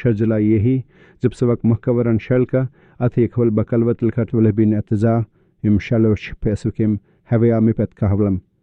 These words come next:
ہویا متسیون انکودا ہاشیا ہم ترا شل رومی. در رومی بایتا اتزا وگایم ہپس بایتا اتزا. پسوکیم شلو شایم وشمنا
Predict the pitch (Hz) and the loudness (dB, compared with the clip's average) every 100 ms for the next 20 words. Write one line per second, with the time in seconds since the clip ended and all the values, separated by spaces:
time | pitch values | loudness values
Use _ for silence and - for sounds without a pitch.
0 | _ - 107 104 101 107 104 110 117 110 | _ -4 -2 0 0 0 0 -2 0 0
1 | 101 - 110 110 104 104 - 110 92 101 | -2 0 0 0 0 -2 -4 -4 0 -2
2 | 107 101 - 101 101 101 104 - _ _ | -2 -4 -2 -2 0 0 -2 -6 _ _
3 | _ _ _ - 120 113 123 131 120 120 | _ _ _ -4 0 2 2 2 0 -2
4 | - 113 - 117 113 - 117 120 117 117 | -4 -6 -2 0 0 -2 -2 0 0 -2
5 | - - 110 104 113 107 - 117 101 - | -6 -4 -2 -2 -2 -6 -4 -2 -2 -6
6 | - - 117 120 110 - 107 110 - 113 | -20 -6 -2 0 -2 0 0 0 -2 0
7 | 110 107 113 120 110 104 | 0 0 0 0 0 0